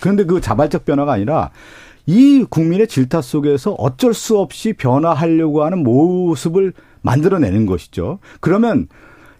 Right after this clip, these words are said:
지금부터가 중요한 거죠. 시정연설 이후부터. 그러면 지금까지 야당을 파트너로 인정했냐는 거예요. 야당으로 파트너를 인정하지 않았고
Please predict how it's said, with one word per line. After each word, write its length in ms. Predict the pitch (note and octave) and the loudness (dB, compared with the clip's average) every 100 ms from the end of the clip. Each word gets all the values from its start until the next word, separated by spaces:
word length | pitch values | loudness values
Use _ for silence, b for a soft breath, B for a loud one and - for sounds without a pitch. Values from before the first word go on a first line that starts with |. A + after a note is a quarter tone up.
| - | -6
지금부터가 640 | - E3+ B3 B3+ A3+ A#3+ | -2 2 2 2 0 0
중요한 400 | - A#2+ A2 G#2 | 0 0 0 -2
거죠. 160 | F2 | -2
시정연설 720 | F#2 G#3+ F#3+ G2 A2+ B2 - F#2+ | -4 -4 -4 -2 0 0 0 0
이후부터. 480 | A#2 A2+ G2 - | 0 0 -4 -4
그러면 640 | F#2 A#2+ A#2 A#2 C3+ F#2+ D2+ | -4 -2 -2 -2 -2 -4 -6
지금까지 680 | - D#3 F3+ C#3+ D3+ D#3+ D3 B B B | -4 -2 -2 -2 -2 -2 -4 B B B
야당을 580 | A2+ A#2+ C#3+ D#3 D3+ D3+ | 0 2 2 2 0 -2
파트너로 440 | - A#3+ - G#3 E3 | -2 -4 -2 -2 0
인정했냐는 800 | G2 G2+ G#2 A#2+ A2 E2 D#2 | 0 0 0 0 -2 -4 -8
거예요. 200 | D2+ C2+ C#2+ - | -12 -14 -18 -2
야당으로 380 | D3+ E3+ F3+ E3 | 0 0 -2 -2
파트너를 460 | A3 - G3 F3 | -4 -4 -2 0
인정하지 420 | A#2 A#2+ C3 A#2+ A#2+ | 0 0 0 -2 -2
않았고 460 | D#2+ D2 - D#2 | -6 -8 -10 -12